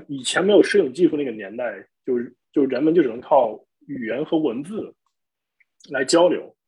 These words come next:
然后后来就，呃，好像是一八三九年吧，就那什么达盖尔发明那种摄影，然后人类似乎就是有了可以让时间停留的这种能力。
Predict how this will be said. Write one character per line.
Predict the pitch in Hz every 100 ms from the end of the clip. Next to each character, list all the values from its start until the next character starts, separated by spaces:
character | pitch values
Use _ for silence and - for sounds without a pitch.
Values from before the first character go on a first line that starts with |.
| _ _ _ _
然 | 127
后 | -
后 | 180
来 | 127 127
就， | 143 123 107 - _ _ _
呃， | 127 117 107 104 107 - -
好 | 147
像 | 226
是 |
一 | 196
八 | 190
三 | 185 190
九 | 147
年 | - 113
吧， | -
就 | 123 98 - _ _ _ -
那 | 127
什 | 127
么 | 120 120 -
达 | 123
盖 | 165
尔 | 123 107 -
发 | 135
明 | 135
那 | 135
种 | 107
摄 | - 120
影， | 101 - _
然 | - 131
后 |
人 | 117 113
类 | 143 120 - _ _ _ _ _
似 | - 156
乎 | 170
就 | 160
是 | 147
有 | 135 98
了 | 113
可 | 139
以 | 120
让 | 120 107 107 _
时 | - 131
间 | 135 139
停 | - 127
留 | 123
的 | 127
这 | 123
种 | 101
能 | 92 98
力。 | 110 -